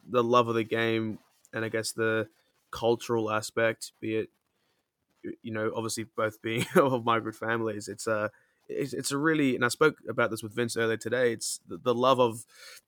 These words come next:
culture that really brings, I think, footballing families together, and that's how we sort of vacillate ourselves between, um, A F L and, and rugby and whatnot.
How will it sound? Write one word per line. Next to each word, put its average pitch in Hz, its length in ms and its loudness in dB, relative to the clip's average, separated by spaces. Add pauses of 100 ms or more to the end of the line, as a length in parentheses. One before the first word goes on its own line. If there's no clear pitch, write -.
(120)
culture 113 460 -2
that 110 160 -8
really 110 200 -2
brings, 107 540 -6
I 120 80 -8
think, 107 240 -10
footballing 117 460 -2
families 113 400 0
together, 107 420 0 (360)
and - 80 -6
that's 110 160 -6
how 113 100 2
we 113 80 2
sort 110 200 -4
of 110 220 -8
vacillate 110 440 -2
ourselves 107 420 -2
between, 107 540 -8 (500)
um, 50 480 -8 (500)
A 110 120 -2
F 107 160 -8
L 104 240 2
and, 101 100 -8
and 104 140 -10
rugby 107 260 -6
and 104 100 -6
whatnot. 101 380 -8